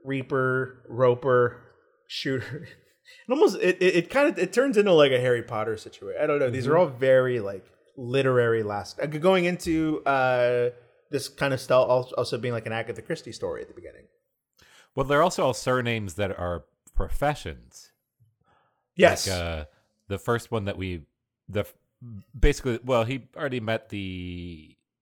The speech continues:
Speaker 3: oh, I don't remember, but the, the, at the, uh, the hotel.
Speaker 1: Oh,
Speaker 3: I
Speaker 1: Billy
Speaker 3: don't
Speaker 1: Whitelaw.
Speaker 2: Was it Cooper?
Speaker 3: It is, 'cause it's Joyce Cooper.
Speaker 2: Joyce
Speaker 1: Joyce
Speaker 2: Cooper,
Speaker 1: Cooper.
Speaker 3: Joyce
Speaker 2: that's
Speaker 3: and
Speaker 2: right,
Speaker 3: Bernard
Speaker 2: yeah.
Speaker 3: Cooper.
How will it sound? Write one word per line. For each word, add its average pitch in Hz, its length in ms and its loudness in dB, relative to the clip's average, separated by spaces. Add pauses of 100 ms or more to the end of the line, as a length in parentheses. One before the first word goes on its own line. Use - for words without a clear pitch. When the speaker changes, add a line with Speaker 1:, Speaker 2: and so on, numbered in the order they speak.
(140)
Speaker 3:
oh, 104 240 -2
I 101 100 -4
don't 95 160 -10
remember, 87 320 -12 (1120)
but 117 220 -14
the, 104 220 -2 (240)
the, 101 240 -8
at 104 180 -8
the, 92 220 -4
uh, 82 220 -6
the 87 120 -6
hotel. 85 680 -4
Speaker 1:
Oh, 156 80 6
Speaker 3:
I - 40 0
Speaker 1:
Billy 139 140 0
Speaker 3:
don't 127 80 0
Speaker 1:
Whitelaw. 104 360 -4 (640)
Speaker 2:
Was 165 160 8
it 170 100 2
Cooper? 330 460 6 (400)
Speaker 3:
It 104 140 -4
is, 101 360 0
'cause 95 180 -6
it's 98 200 -8
Joyce 92 280 -6
Cooper. 76 540 -8 (100)
Speaker 2:
Joyce 170 360 12
Speaker 1:
Joyce 135 100 2
Speaker 2:
Cooper, 131 140 10
Speaker 1:
Cooper. 117 180 4
Speaker 3:
Joyce 110 80 6
Speaker 2:
that's 131 220 8
Speaker 3:
and 113 80 2
Speaker 2:
right, 107 100 4
Speaker 3:
Bernard 101 160 2
Speaker 2:
yeah. 107 140 2
Speaker 3:
Cooper. 85 360 -4